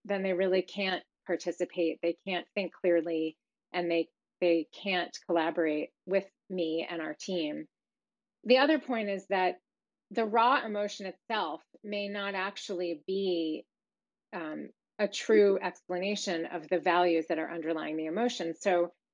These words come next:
we really need to explore the emotion to better understand what's causing that reaction. So it's really two points. One is that we don't want to suppress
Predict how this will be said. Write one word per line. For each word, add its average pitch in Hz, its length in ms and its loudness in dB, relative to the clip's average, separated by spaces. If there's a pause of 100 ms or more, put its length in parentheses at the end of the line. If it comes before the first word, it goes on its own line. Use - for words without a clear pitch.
(160)
we 214 100 2
really 220 280 2
need 196 200 0
to 190 100 0
explore 196 920 4
the 185 120 2
emotion 170 540 -2
to 190 100 -8
better 180 280 4
understand 175 760 -2 (340)
what's 190 260 0
causing 170 580 0
that 156 280 -2
reaction. 160 720 -6 (300)
So 240 100 8
it's 247 160 4
really 285 240 6
two 233 240 2
points. 160 460 -8
One 226 240 2
is 202 180 0
that 185 260 2
we 214 100 2
don't 247 200 2
want 220 160 0
to 170 200 0 (420)
suppress - 500 0